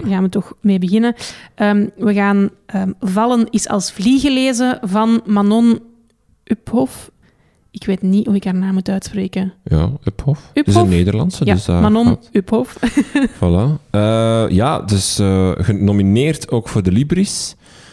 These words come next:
Speaker 2: Door, door Sascha de Koster, die ook genomineerd was, eh, genoemd eigenlijk als, als het beste boek dat erbij zat. Dus, eh,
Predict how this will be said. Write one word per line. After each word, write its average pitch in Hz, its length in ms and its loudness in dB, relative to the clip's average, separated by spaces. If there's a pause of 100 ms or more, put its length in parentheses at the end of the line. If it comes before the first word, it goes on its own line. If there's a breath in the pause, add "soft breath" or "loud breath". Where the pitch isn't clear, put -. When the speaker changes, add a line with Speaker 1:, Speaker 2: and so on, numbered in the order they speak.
Speaker 2:
Door, 104 400 0 (120)
door 139 280 2
Sascha - 320 -4
de 104 80 0
Koster, - 540 -4
die 92 160 2
ook 98 120 -2
genomineerd 95 380 0
was, - 280 -6
eh, 92 120 -4
genoemd 101 320 2
eigenlijk 98 220 0
als, 95 140 -2
als 92 200 0
het 92 80 -2
beste 113 340 0
boek 104 160 0
dat 98 140 0
erbij 90 360 0
zat. - 220 -2
Dus, - 280 -4
eh, 85 260 2